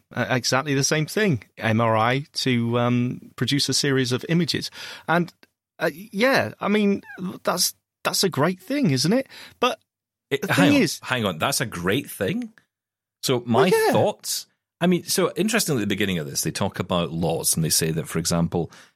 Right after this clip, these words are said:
Speaker 2: um, you know, there was a time when we didn't think about needing privacy laws, but then cameras became,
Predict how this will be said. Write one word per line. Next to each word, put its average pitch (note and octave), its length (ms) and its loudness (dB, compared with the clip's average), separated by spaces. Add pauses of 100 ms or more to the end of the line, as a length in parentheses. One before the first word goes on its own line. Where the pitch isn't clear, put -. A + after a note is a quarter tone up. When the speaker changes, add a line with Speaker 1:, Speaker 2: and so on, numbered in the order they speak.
(160)
Speaker 2:
um, D2+ 440 0 (640)
you F2+ 80 -2
know, C#2 200 -2
there D#2+ 100 -2
was F2 240 0
a E2+ 60 -4
time G2+ 440 0
when E2+ 140 2
we F2+ 80 2
didn't F2+ 220 -4
think G#2+ 280 -2
about E2+ 200 -4
needing E2+ 300 0
privacy C#3 460 -2
laws, D2 300 -4
but F#2 140 -6
then F#2+ 260 2
cameras C3 500 0
became, D#2+ 560 -2